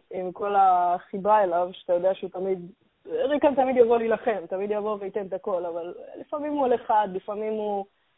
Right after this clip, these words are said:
מחרב לך משחקים, אה, מחרב התקפות מתפרצות. אז אני מקווה שהוא לכל הפחות יהיה קצת תחרות לריקן, אה, בעמדה הזאת עד שאצילי יחזור, או לכל, אה, מערך אחר ש-, שג'ורדי יכניס אותו.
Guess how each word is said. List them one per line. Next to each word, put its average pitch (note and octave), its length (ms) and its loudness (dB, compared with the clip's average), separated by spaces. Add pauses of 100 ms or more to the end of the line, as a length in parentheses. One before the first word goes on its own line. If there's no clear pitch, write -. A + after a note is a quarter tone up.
(100)
מחרב G#3 420 4
לך G#3 120 -6
משחקים, G3+ 800 -2 (440)
אה, D#3 220 -4
מחרב G3+ 500 0
התקפות G#3 400 -2
מתפרצות. G3 560 -2 (580)
אז G3+ 100 -2
אני B3+ 120 4
מקווה D4 280 4
שהוא C4 460 6
לכל B3 280 4
הפחות A#3+ 360 -2
יהיה A3 120 0
קצת G#3+ 260 -4
תחרות A3 440 -6
לריקן, G#3+ 400 -2 (120)
אה, F#3+ 500 -2
בעמדה F#3+ 380 0
הזאת G3+ 280 -4
עד G3+ 120 -2
שאצילי G3 440 -2
יחזור, G3+ 480 0
או F3 300 0 (580)
לכל, G#3 380 0
אה, G3 220 2
מערך F#3+ 420 0
אחר G3 260 0
ש-, - 140 -4 (720)
שג'ורדי G3 720 0
יכניס A3 320 0
אותו. G#3 240 -6